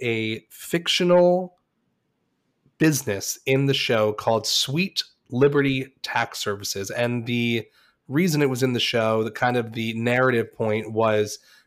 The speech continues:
Craig and Betsy Kettleman, two minor characters in the show, um, stole a lot of money from, from certain people. And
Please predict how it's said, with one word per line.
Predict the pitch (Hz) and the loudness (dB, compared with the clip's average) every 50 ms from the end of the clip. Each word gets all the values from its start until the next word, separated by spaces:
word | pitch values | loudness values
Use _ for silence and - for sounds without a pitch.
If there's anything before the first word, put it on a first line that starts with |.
| - - | -20 -18
Craig | - - 151 135 143 151 147 - | -4 0 2 2 2 2 0 -2
and | - 127 127 120 | -4 -4 -2 0
Betsy | 113 123 120 - - - 117 | 2 0 0 0 -2 -8 -8
Kettleman, | - - 127 120 117 113 113 110 107 | -4 -2 0 0 0 0 -2 -4 -6
two | - - - 120 117 | -6 -6 -4 -4 -2
minor | 117 117 120 131 143 139 127 | -2 0 0 2 2 2 0
characters | 135 - 120 113 113 104 - - 113 107 107 104 - | 0 0 0 0 0 -2 -2 -4 -4 -4 -4 -4 -6
in | - 117 113 | -8 -6 -6
the | 107 104 | -6 -6
show, | - - 120 110 107 104 104 104 104 - _ _ _ _ _ _ - _ - | -4 -2 0 2 2 2 2 0 -2 -6 _ _ _ _ _ _ -16 _ 0
um, | 120 113 110 107 107 107 107 - | 2 4 4 4 2 -2 -6 -8
stole | - - - - 165 151 147 143 | -6 -4 0 4 6 6 8 8
a | 139 | 8
lot | 135 127 120 | 8 6 4
of | 120 | 4
money | 120 117 117 113 107 101 | 2 2 2 2 0 -2
from, | - - - 120 110 107 104 107 | -4 -2 -2 0 0 0 0 -4
from | 101 - - 117 110 107 | -8 -6 -6 -6 -4 -4
certain | - - 120 113 101 107 104 | -2 -2 -2 -2 -2 -6 -10
people. | - - 110 107 104 - 104 104 | -8 -6 -6 -6 -4 -2 -2 0
And | 107 107 104 104 | 0 -2 -2 -4